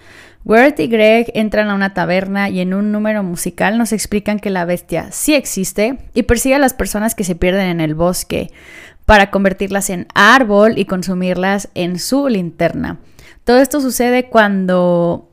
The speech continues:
se pierde la esperanza de volver a casa. Es decir, todas las personas que pierden la esperanza de volver a casa son encontradas por la bestia y la bestia los convierte en árboles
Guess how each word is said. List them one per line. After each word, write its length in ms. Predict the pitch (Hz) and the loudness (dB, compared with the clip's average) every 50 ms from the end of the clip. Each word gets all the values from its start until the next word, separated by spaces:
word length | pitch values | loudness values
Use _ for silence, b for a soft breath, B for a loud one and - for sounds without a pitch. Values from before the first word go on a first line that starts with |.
| _ _ - | _ _ -8
se 200 | - - 202 185 | -4 -4 -4 -4
pierde 400 | - - 220 214 208 208 220 226 | -2 2 2 2 4 4 2 0
la 120 | 220 190 | 0 0
esperanza 600 | 175 - - - 185 175 180 180 180 180 196 202 | -2 -2 -4 -4 -2 -2 -2 -2 -2 -2 -2 -2
de 80 | 196 190 | -2 -2
volver 380 | 175 175 170 165 170 170 170 | -2 -2 -2 -2 -2 -2 -2
a 100 | 165 160 | -2 -4
casa. 460 | - - 202 208 196 - - 175 156 - - - - | -4 -4 -4 -4 -4 -4 -8 -10 -12 -12 -14 -10 -6
Es 100 | - 190 | -4 -2
decir, 320 | 196 202 190 - 220 208 - | 0 0 0 0 0 2 4
todas 160 | 214 220 240 | 4 6 6
las 120 | 233 226 | 4 2
personas 340 | - 208 - 226 233 233 - | 0 -4 -4 -2 -2 0 0
que 80 | - 190 | 0 0
pierden 320 | - 208 208 220 226 220 | 2 2 2 2 2 0
la 60 | 208 | -2
esperanza 400 | 196 - - 185 190 196 190 202 | -2 -2 -2 -2 -2 -2 -2 -2
de 60 | 214 | -2
volver 280 | 202 185 175 170 185 185 | -2 -2 -2 -2 -2 -2
a 140 | 185 180 - | -4 -4 -2
casa 420 | - 208 233 226 - 269 269 277 | 0 0 0 0 0 0 0 0
son 240 | 262 - 233 208 202 | -2 -4 -4 -4 -4
encontradas 480 | 202 196 - 196 185 - 180 185 190 - | -4 -4 -4 -4 -4 -2 -2 -2 -2 -2
por 180 | - 196 185 | -4 -4 -2
la 140 | 175 170 170 | -2 -2 -2
bestia 420 | 175 202 208 - - 247 240 233 - | -2 -2 -4 -2 -2 -2 -2 -2 -4
y 60 | - | -6
la 220 | 190 175 170 170 175 | -8 -6 -6 -4 -2
bestia 520 | 190 214 233 226 - - 196 190 202 196 b b b b b b b b - | 0 0 0 -2 -4 -4 -4 -4 -6 -8 b b b b b b b b -4
los 320 | - 233 262 277 294 - | 0 2 2 2 2 0
convierte 800 | - 233 214 196 190 202 202 208 202 202 - 202 208 - - 185 | -2 -2 -2 0 0 0 0 0 0 -2 -4 -4 -4 -4 -4 -6
en 140 | 175 180 | -4 -2
árboles 600 | 185 190 202 208 208 220 226 226 233 240 233 - | 0 0 0 2 2 2 2 2 2 0 -2 -4